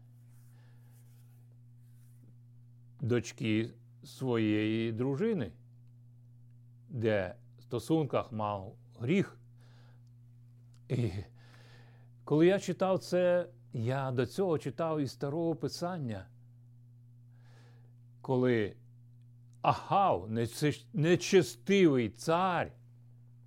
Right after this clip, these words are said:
хотів забрати виноградник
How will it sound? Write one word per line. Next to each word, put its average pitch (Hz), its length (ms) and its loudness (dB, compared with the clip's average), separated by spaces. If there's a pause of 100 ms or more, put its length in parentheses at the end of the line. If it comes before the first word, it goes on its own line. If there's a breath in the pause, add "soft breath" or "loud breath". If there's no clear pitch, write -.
(420 soft breath)
хотів 107 400 -4
забрати 104 680 0
виноградник 107 1000 -4